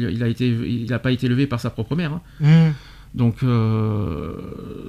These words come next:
Speaker 1: ce que, je sais pas comment t'expliquer, mais est-ce que tu, est-ce que tu l'as bien vécu, ce, ce, cette période ?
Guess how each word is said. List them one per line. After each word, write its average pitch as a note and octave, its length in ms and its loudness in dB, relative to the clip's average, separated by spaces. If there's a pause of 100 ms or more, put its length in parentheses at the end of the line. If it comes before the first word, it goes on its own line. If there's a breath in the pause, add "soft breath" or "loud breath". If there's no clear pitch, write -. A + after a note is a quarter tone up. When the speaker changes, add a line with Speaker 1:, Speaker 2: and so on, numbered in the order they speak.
(280)
Speaker 1:
ce - 60 -20
que, B2 880 2
je B2 60 -6
sais - 160 -4
pas - 80 -2
comment F3 200 0
t'expliquer, F3+ 440 0
mais C3 220 2 (2500 loud breath)
est-ce F3 160 6
que B3 120 4
tu, F#3 960 0
est-ce D#3+ 140 2
que - 60 0
tu - 140 0
l'as A3 100 6
bien D#3+ 360 2
vécu, D3+ 640 0
ce, A2+ 400 -2
ce, A#2 360 0
cette B2 220 -4
période ? A2 380 0